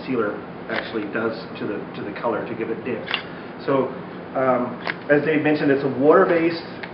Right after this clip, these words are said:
acrylic concrete sealer that you can get at the hardware stores. It is, it's very, very simple to use. It's gonna look like milk.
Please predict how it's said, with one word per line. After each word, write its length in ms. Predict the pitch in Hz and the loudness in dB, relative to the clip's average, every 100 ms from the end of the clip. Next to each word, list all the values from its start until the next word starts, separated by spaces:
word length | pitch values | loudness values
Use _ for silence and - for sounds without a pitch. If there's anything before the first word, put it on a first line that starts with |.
| - - | -10 -4
acrylic 500 | - - 160 156 - - - | -2 2 4 2 -2 -8 -2
concrete 340 | 139 139 120 - | 0 0 -4 0
sealer 260 | 127 - - - - | 0 0 -2 -8 -6
that 100 | - | -4
you 80 | 120 | -2
can 120 | 127 | 0
get 180 | 127 - - | 0 -2 -2
at 140 | 131 127 | -2 0
the 80 | |
hardware 300 | 120 120 120 | 0 2 0
stores. 360 | 117 131 135 147 - - - - - - | 0 2 2 0 -6 -10 -10 -10 -10 -2
It 200 | 139 139 | 0 2
is, 420 | 147 139 135 131 131 - - - | 2 4 4 2 0 -4 -8 -6
it's 200 | 127 - - - - - - - - - - - - - | -6 -6 -10 -12 -12 -12 -12 -12 -12 -12 -10 -10 -10 4
very, 260 | 156 165 151 | 10 12 10
very 200 | 139 127 | 6 4
simple 300 | 139 117 123 | 0 -2 -4
to 80 | 120 | -2
use. 200 | 120 107 - | 0 0 -2
It's 80 | - | -2
gonna 160 | 180 160 | 4 8
look 180 | 151 147 | 8 6
like 200 | 113 123 | 2 6
milk. 240 | 139 | 4